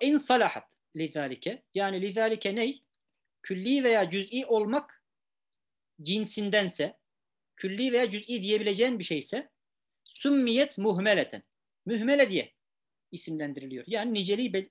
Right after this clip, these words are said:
belirtilmemiş. Ne gibi? Ke kavline el insanu fi husrin. İnsan hüsrandadır. Her insan mı, bazı insanlar mı? Vel insanu leyse fi husrin. İnsan hüsranda değildir.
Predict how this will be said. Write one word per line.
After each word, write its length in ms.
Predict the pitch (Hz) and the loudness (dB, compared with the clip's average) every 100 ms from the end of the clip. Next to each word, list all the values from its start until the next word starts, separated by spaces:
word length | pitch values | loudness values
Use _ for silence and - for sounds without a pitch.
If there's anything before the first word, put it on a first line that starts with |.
| - | -6
belirtilmemiş. 840 | 180 180 170 165 117 117 - - _ _ | -4 -4 -4 -6 -8 -10 -12 -12 _ _
Ne 80 | 226 | -4
gibi? 260 | 220 196 262 | -4 -4 -6
Ke 180 | - 202 | -8 -8
kavline 600 | 240 240 214 190 262 - _ _ _ _ _ - | -4 -4 -4 -4 -6 -8 _ _ _ _ _ -4
el 140 | 214 | -4
insanu 540 | 240 220 - 254 247 269 | -2 -6 0 0 0 -2
fi 160 | 254 | -2
husrin. 440 | 240 269 - 120 _ _ _ _ | -2 -6 -10 -16 _ _ _ _
İnsan 340 | 185 185 240 | -10 -6 -4
hüsrandadır. 640 | 220 - 214 208 190 - _ _ _ _ _ _ _ | -6 -4 -4 -4 -6 -8 _ _ _ _ _ _ _
Her 180 | - 277 | 2 2
insan 400 | 269 226 220 220 | 2 0 0 0
mı, 140 | 294 | 0
bazı 240 | 247 247 233 | 2 2 2
insanlar 420 | 185 156 143 120 | -4 -4 -6 -8
mı? 120 | 117 _ _ _ _ _ _ _ _ _ _ _ _ _ _ _ _ _ _ - | -12 _ _ _ _ _ _ _ _ _ _ _ _ _ _ _ _ _ _ -2
Vel 140 | 196 220 | -2 -2
insanu 480 | 214 - 269 269 | -6 2 2 4
leyse 280 | 247 277 226 | 2 2 -2
fi 140 | 202 180 | -2 -4
husrin. 460 | - - 147 208 - | -6 -12 -12 -12 -12
İnsan 340 | 196 - 233 | -10 -6 -6
hüsranda 440 | 202 - 202 208 | -8 -6 -4 -2
değildir. 560 | 196 180 113 175 - _ | -2 -2 -4 -10 -16 _